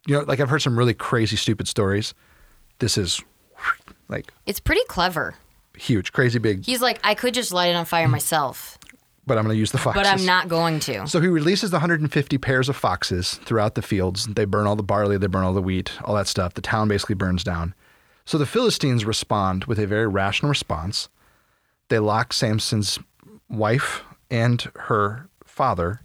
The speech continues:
Speaker 2: Oh, yeah.
Speaker 1: in a house and burn the house down.
Speaker 2: I don't like that.
Speaker 1: So pretty much so far, the story is going great. Then they come after him, after Samson himself. The men of Judah turn him over. They tie him up.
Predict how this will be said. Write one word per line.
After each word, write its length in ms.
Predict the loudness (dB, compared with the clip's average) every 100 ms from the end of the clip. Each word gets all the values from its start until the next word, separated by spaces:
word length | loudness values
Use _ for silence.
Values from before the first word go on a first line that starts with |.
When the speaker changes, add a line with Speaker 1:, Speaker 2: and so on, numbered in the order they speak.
| -10
Speaker 2:
Oh, 240 | -8 -8
yeah. 400 | -10 -10 -12 -6
Speaker 1:
in 100 | -2 -2
a 40 |
house 440 | 0 0 0 0
and 140 | -2 0
burn 200 | 2 0
the 60 | 0
house 280 | 0 0
down. 200 | -2 -6 -6
Speaker 2:
I 40 |
don't 120 | -8 -8
like 160 | -12
that. 280 | -16 -18 -20 _ _ _ _
Speaker 1:
So 340 | 0 2 2 -2 -20 -16 -4
pretty 260 | 0 2
much 200 | 4 2
so 140 | 2 2
far, 200 | 2 2
the 80 | 2
story 300 | 2 4 4
is 80 |
going 200 | 2 -2 -2
great. 220 | -4 -8 _ _ _ _ _ _ _ _ _ _ _ _ -20 -8
Then 120 | 0 0
they 80 |
come 160 | 2 2
after 240 | 2 2
him, 400 | 2 2 2 0 -4 _ -2
after 200 | 0 2
Samson 280 | 2 2 0
himself. 420 | 0 2 2 0 -6 -20 _ _ _ -4
The 80 | 2
men 160 | 2
of 100 | 2
Judah 360 | 2 2 4 2
turn 260 | 2 2 4
him 160 | 4
over. 400 | 2 2 0 -4 -8 _ _ _ _
They 120 | -6 -2
tie 260 | 0 2
him 140 | 2 2
up. 200 | 0